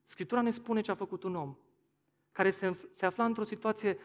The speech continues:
destul de asemănătoare cu cea lui Iosif. Și l-a avut șansa să-i scrie Domnul Iisus Hristos, să-i transmită un mesaj,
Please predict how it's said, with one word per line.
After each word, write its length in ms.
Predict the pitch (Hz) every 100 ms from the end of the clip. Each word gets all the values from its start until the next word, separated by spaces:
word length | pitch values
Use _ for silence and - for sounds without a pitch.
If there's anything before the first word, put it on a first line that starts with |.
| - -
destul 320 | 202 196 240
de 60 | 220
asemănătoare 520 | 214 208 196 196 196
cu 140 | 190
cea 200 | 185 185
lui 160 | 175 175
Iosif. 380 | 160 143 143 - _ _ _ _ _ _ _ _ _ _
Și 100 | -
l-a 80 | 190
avut 180 | 233
șansa 300 | 240 247 247
să-i 160 | 233 208
scrie 360 | - - 254 240
Domnul 260 | 226 220
Iisus 240 | 208 208 -
Hristos, 420 | 185 - 156 - - -
să-i 140 | 214
transmită 460 | 226 226 262 262 254
un 120 | 233
mesaj, 480 | 233 233 208 165